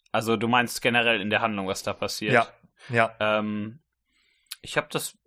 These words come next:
Speaker 1: eigentlich relativ direkt, äh, wenn man ein bisschen diese, diese, ähm, es gibt ja diese Databank da noch, bei der man ein bisschen
Speaker 2: Mhm.
Speaker 1: Einträge lesen kann, wo man dann eben bekommt, auf diesem Planeten war irgendwas los, aber ich glaube, also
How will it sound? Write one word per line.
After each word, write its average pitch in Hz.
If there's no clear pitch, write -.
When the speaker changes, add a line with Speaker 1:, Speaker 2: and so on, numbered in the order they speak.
Speaker 1:
eigentlich 123
relativ 123
direkt, 117
äh, 107
wenn 101
man 117
ein 113
bisschen 117
diese, 107
diese, 101
ähm, 104
es 95
gibt -
ja 113
diese 101
Databank 113
da 117
noch, 113
bei 95
der 95
man 101
ein 101
bisschen 117
Speaker 2:
Mhm. -
Speaker 1:
Einträge 113
lesen 110
kann, 110
wo 110
man 107
dann 104
eben 107
bekommt, 107
auf 101
diesem 101
Planeten 107
war 101
irgendwas 104
los, 117
aber 101
ich -
glaube, 143
also 113